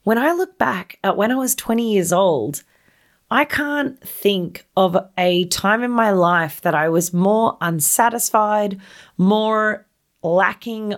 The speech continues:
of any sort of journey or path that I was on. And when I get in this mindset and this trap of,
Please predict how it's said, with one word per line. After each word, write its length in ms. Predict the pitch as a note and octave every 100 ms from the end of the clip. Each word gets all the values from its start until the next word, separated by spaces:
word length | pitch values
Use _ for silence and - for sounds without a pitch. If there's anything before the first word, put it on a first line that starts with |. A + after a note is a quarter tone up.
| -
of 500 | F3 F3 F3 E3 - _ -
any 340 | G#3+ A3+ A3+
sort 220 | A3+ G#3
of 180 | F3 E3 - F3
journey 560 | D3 - E3+ G3 A#3+ A#3+
or 100 | F3+
path 540 | - - D#3 E3+ G3+ -
that 100 | G3
I 120 | F3+
was 220 | D#3+ D3+ -
on. 420 | E3+ E3+ B3+ D#4 - - - - _ -
And 560 | A3 A#3 A#3 A3+ A3 - - - _ _ _
when 260 | G#3 G#3+
I 80 | C#4+
get 260 | D#4+ E4 -
in 180 | A#3 A3
this 240 | A3 G3
mindset 800 | F3+ F3 F3 F3+ A#3+ B3+ - F3
and 180 | - F3+
this 200 | F3 -
trap 480 | - - F3 E3+ - -
of, 440 | D3+ D3 D3 D3